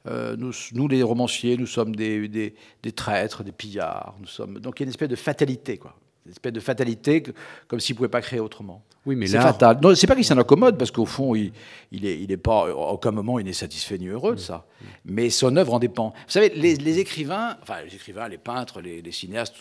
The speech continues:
Speaker 1: tout, enfin, tous les créateurs sont des, sont des êtres qui, euh, qui ne s'intéressent qu'à leur œuvre, enfin, qui sont,
Speaker 2: Mm.
Speaker 1: qui sont totalement dans l'œuvre, l'œuvre, et tout se rapporte à l'œuvre. Tout sert l'œuvre. Donc, c'est, sinon, il n'y a pas d'œuvre. C'est,
Speaker 2: Mm.
Speaker 1: c'est comme
Speaker 2: Mm.
Speaker 1: ça. Euh, là, je parle évidemment des très grands. Euh, et donc, euh,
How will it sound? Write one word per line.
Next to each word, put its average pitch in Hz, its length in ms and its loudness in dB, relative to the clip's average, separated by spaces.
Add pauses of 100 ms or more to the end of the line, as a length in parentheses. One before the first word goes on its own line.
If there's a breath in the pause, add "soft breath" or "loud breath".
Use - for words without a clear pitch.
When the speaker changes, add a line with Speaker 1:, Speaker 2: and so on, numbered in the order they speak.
Speaker 1:
tout, - 80 -16
enfin, 92 160 -8
tous 113 100 -4
les 101 80 0
créateurs 117 460 0
sont 110 180 -2
des, 85 180 -2
sont 98 200 -6
des 90 240 0
êtres 160 260 0
qui, - 180 -10 (520 loud breath)
euh, 69 800 -4
qui - 100 -6
ne - 60 -2
s'intéressent 110 400 0
qu'à 123 80 0
leur 143 160 -2
œuvre, - 320 -6
enfin, - 200 -20 (140)
qui 104 80 -16
sont, 110 180 -12
Speaker 2:
Mm. 107 40 -12
Speaker 1:
qui 92 100 -16
sont 104 280 -10
totalement 139 460 0
dans 110 140 -2
l'œuvre, 170 500 -2
l'œuvre, 131 500 -4
et 110 140 -8
tout 247 140 -6
se - 140 -8
rapporte - 360 -12
à - 60 -16
l'œuvre. - 280 -20 (420 soft breath)
Tout 175 100 -12
sert 202 380 -2
l'œuvre. 85 240 -10
Donc, 117 180 -8
c'est, 139 180 -6
sinon, 160 260 -4
il 226 40 -2
n'y 143 60 2
a - 40 -6
pas 294 200 -8
d'œuvre. - 340 -12 (220)
C'est, 127 40 -10
Speaker 2:
Mm. 120 140 -10
Speaker 1:
c'est 92 160 -10
comme 110 100 -6
Speaker 2:
Mm. 101 40 -10
Speaker 1:
ça. 165 200 -6 (400 loud breath)
Euh, 82 540 -10
là, 110 120 -6
je 120 100 -8
parle 113 160 -8
évidemment 101 260 -14
des 107 100 -12
très - 140 -10
grands. 139 300 -4 (380 loud breath)
Euh, 104 320 -4
et 90 120 -8
donc, 131 420 2
euh, 123 140 0